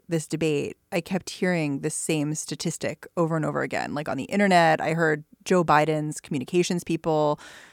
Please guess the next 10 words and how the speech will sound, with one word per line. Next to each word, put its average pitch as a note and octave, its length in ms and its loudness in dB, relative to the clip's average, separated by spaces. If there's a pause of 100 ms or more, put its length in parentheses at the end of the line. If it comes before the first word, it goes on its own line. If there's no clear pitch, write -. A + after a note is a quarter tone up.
(400)
putting F3 220 0
it E3 60 4
out D#3 240 2
there D#3 300 4
that D3+ 200 -2 (160)
only G3 220 4
five F3+ 440 4
percent F#3+ 300 0
of E3 80 -2
whites D3+ 500 0